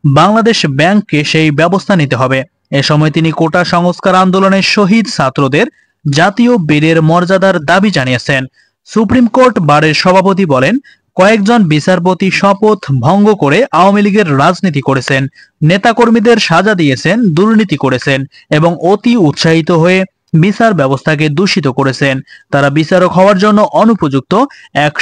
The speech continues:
সপ্তাহের মধ্যে তাদেরকে এবং অ্যাটর্নি জেনারেল কার্যালয়ের সব কর্মকর্তা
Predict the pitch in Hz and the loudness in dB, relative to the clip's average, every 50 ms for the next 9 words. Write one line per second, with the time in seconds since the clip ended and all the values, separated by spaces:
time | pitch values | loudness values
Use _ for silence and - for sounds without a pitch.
0 | - - 185 180 - - 190 180 208 214 208 220 220 196 220 220 226 - 139 139 | -2 0 0 0 0 0 0 2 2 2 2 2 2 2 0 0 0 0 -2 0
1 | 143 151 165 156 151 - 180 180 - - 151 139 135 135 139 - - 160 175 190 | 0 0 -2 -2 -2 -2 -2 -2 -2 -2 -2 -2 0 -2 -2 -2 -2 -2 -2 0
2 | - 233 240 233 247 226 170 156 147 151 151 156 156 151 147 185 190 190 190 165 | 0 0 2 2 2 0 0 0 0 2 2 2 0 0 -2 0 0 0 0 0
3 | 147 127 123 120 151 226 294 - _ _ _ - - - - 170 170 170 170 160 | 0 0 0 0 0 0 -2 -4 _ _ _ -8 -6 -4 0 0 2 2 2 0
4 | 151 127 135 175 - 185 202 214 220 233 220 233 226 214 - - | -2 -6 -4 -2 0 0 2 2 2 0 0 -2 -2 -2 -2 -2